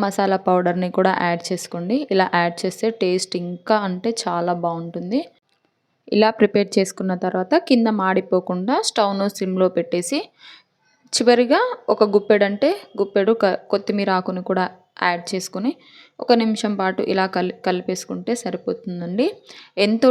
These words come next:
టేస్టీ అయిన చిక్కుడుకాయ ఫ్రై చాలా ఈజీగా, ఎంతో టేస్టీగా ఉంటుంది. ఈ రెసిపీని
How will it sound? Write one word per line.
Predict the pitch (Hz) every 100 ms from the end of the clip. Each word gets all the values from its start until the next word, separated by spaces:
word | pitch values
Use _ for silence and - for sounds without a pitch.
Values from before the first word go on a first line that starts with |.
| 254
టేస్టీ | 202 196 - - 208 - 180
అయిన | 180 226 349 -
చిక్కుడుకాయ | - 202 196 190 190
ఫ్రై | 190 240 381 - - _ -
చాలా | - - - 233 214
ఈజీగా, | 190 202 202 285 392 - -
ఎంతో | 190 190 240 226
టేస్టీగా | 202 - 196 190 180
ఉంటుంది. | 185 185 233 320 185
ఈ | 190 202
రెసిపీని | 202 202 196 202